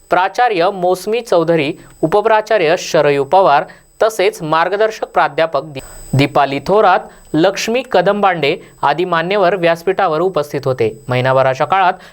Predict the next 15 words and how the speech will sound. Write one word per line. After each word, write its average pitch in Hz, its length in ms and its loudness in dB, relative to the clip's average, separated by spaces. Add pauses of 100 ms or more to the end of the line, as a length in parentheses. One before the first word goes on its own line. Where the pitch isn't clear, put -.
(120)
विद्यार्थ्यांनी 240 560 0
शाळेच्या 190 420 -2
विविध 185 300 -2
उपक्रमामध्ये 156 800 0 (260)
अध्यापन 180 520 -2
प्रक्रियेत 160 480 -2 (100)
आणि 160 160 -4
कार्यालयीन 160 600 -2
कामकाजामध्ये 147 840 0 (360)
सहभाग 190 360 2
नोंदवून 180 460 0 (280)
माहिती 175 360 0
घेतली, 135 360 -2 (140)
तसेच 156 320 2
विविध 170 320 2